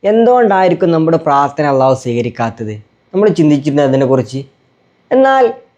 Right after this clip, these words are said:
നമ്മളൊക്കെ ഒരു കാര്യം ചെയ്താൽ മതി. അള്ളാഹിനോട് മനസ്സറിഞ്ഞ് ദ്വാരക്കാണെങ്കിൽ, അള്ളാഹ്ക്ക് വേണ്ടി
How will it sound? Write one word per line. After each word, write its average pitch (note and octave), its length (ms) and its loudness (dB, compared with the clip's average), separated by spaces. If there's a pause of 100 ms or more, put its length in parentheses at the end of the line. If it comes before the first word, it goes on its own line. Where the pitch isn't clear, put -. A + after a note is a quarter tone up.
(200)
നമ്മളൊക്കെ B3 320 2
ഒരു A#3+ 80 4
കാര്യം F3+ 440 0
ചെയ്താൽ D#3 260 0
മതി. B2 360 -4 (340)
അള്ളാഹിനോട് B3 720 2 (220)
മനസ്സറിഞ്ഞ് F#3+ 880 -2
ദ്വാരക്കാണെങ്കിൽ, D#3+ 1040 0 (300)
അള്ളാഹ്ക്ക് A#3+ 420 2
വേണ്ടി F#3+ 380 0